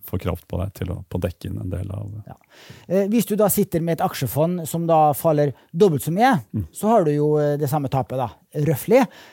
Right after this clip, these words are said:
Speaker 2: Men faktisk under pandemien så falt jo, eh, high yield-fond omtrent like mye som,
Speaker 1: Mm.
Speaker 2: eh, norske aksjefond.
Speaker 1: Helt, helt riktig.
Speaker 2: Og det var jo litt spesielt.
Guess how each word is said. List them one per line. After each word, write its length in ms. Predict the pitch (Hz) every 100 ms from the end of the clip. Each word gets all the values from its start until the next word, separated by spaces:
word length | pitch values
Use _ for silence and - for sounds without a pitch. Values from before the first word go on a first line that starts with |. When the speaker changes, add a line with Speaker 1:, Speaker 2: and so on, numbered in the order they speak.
| -
Speaker 2:
Men 220 | 180 180
faktisk 560 | 170 190 - 165 - 190
under 160 | 151 131
pandemien 440 | 156 160 156 170
så 140 | 190 185
falt 320 | 208 - -
jo, 240 | 131 139 143
eh, 200 | 143 143 - - - _ _
high 120 | 165 160
yield-fond 420 | 147 113 127 139
omtrent 340 | 139 135 131 120
like 180 | 123
mye 160 | 123 110
som, 180 | - 117
Speaker 1:
Mm. 140 | 98
Speaker 2:
eh, 540 | 95 98 95 92 95 104 _
norske 220 | 123 - 127
aksjefond. 380 | - 120 247 139
Speaker 1:
Helt, 40 |
helt 100 | 127 101
riktig. 180 | - _ -
Speaker 2:
Og 80 |
det 80 | 185
var 80 | 226
jo 40 | 165
litt 100 | 143
spesielt. 480 | 135 120 101 -